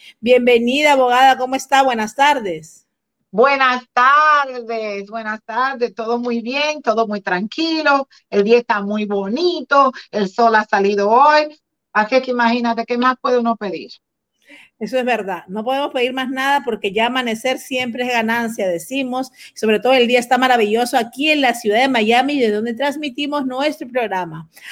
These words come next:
Speaker 1: Abogada, la hemos, pues, obviamente invitado el día de hoy porque hay tantas preguntas, tantas especulaciones, tantas cosas, y las personas quizás de alguna manera dentro de Estados Unidos y fuera de Estados Unidos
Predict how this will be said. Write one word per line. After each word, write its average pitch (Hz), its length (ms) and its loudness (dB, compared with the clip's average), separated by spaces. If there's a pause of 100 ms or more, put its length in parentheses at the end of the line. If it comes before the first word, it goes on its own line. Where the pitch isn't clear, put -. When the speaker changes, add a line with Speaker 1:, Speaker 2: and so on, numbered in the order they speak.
(120)
Speaker 1:
Abogada, 294 640 6 (340)
la 220 260 2
hemos, 294 440 -4
pues, 208 280 -8 (100)
obviamente 240 560 -2
invitado 214 440 0
el 247 120 -2
día 254 200 2
de 214 200 2
hoy 233 140 2
porque 240 260 -2
hay 294 160 0
tantas 349 440 0
preguntas, 247 1000 0 (320)
tantas 269 400 0
especulaciones, 233 960 -2
tantas 262 380 -2
cosas, 240 600 0 (340)
y 247 180 0
las 240 160 2
personas 285 560 -2
quizás 262 360 -2
de 262 80 0
alguna 254 300 0
manera 254 560 2 (240)
dentro 254 480 2
de 226 60 2
Estados 277 360 -2
Unidos 240 600 -2
y 233 140 -8
fuera 254 560 2
de 202 80 0
Estados 254 400 -2
Unidos 269 520 0